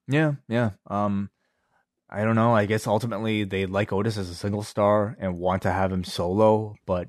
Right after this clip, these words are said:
they also didn't have the space to tell a proper breakup story until now. Uh, or foresight to tell a proper breakup story until now, perhaps. I don't know.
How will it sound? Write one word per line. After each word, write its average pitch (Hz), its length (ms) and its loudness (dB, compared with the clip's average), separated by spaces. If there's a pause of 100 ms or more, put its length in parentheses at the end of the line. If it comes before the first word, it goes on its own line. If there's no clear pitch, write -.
they 92 420 -2
also 98 280 0
didn't 104 200 4
have 104 120 4
the 98 60 2
space 98 380 -2
to - 100 -20
tell 98 240 -2
a 98 60 2
proper 92 420 -2
breakup 98 420 -2
story 107 380 0
until 92 280 0
now. 104 440 -2 (800)
Uh, 87 100 -4
or 87 220 -4
foresight 107 640 0
to 98 80 -8
tell 95 180 -2
a 98 60 0
proper 95 300 -2
breakup 92 280 -4
story 92 260 0
until 90 220 -2
now, 87 220 -4
perhaps. 101 480 -8 (380)
I 87 80 -18
don't 87 100 -16
know. 95 160 -14